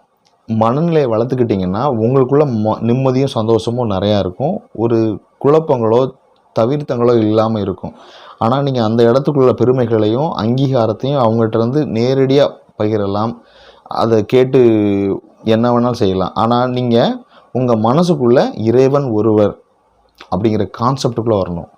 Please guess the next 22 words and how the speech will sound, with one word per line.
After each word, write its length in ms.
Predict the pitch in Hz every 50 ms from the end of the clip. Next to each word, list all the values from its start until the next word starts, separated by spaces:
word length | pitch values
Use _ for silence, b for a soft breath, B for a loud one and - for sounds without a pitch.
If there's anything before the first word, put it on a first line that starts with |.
| _ _ b b b b b b
நம்ம 180 | b - 110 110
அது 160 | 107 101 104
மதம் 300 | 101 98 101 104 117 117
சார்ந்து, 460 | 113 - 107 98 98 107 101 104 110
மொழி 220 | 107 104 107 113 113
சார்ந்து 420 | 107 - 104 98 104 104 104 101
எதுவுமே 580 | 104 110 117 123 139 135 135 131 127 127 131 139
மாறாதுங்க. 680 | 127 110 104 104 107 107 104 101 98 95 98 110 127 147
கிட்டத்தட்ட 840 | - - 107 101 113 110 139 135 - 143 123 110 113 131 165 196 - b b b b b b b
நீங்க 180 | b 135 131 127
இப்படி 200 | 120 117 117 117
எடுத்துக்கிட்டீங்க 540 | 123 160 175 196 175 165 147 139 139 135 120
அப்படின்னா, 500 | 117 113 107 104 101 107 127 156 180 - - _ -
அதை 260 | - 107 110 117 117
பத்தி 280 | 120 131 131 147 202 165
ரொம்ப 340 | 139 135 151 165 170 147 - -
தீவிரமா 460 | 156 160 165 170 165 160 147 139 131
பேசுறவங்ககிட்ட 360 | 117 131 127 120 120 120 151
நீங்க 200 | 156 143 127 120
விதர்க்கம் 560 | 110 107 104 110 123 131 165 175 175 - 175 151
பண்ண 200 | 127 117 110 107
மாட்டீங்க. 500 | 104 101 95 95 98 92 92 92 -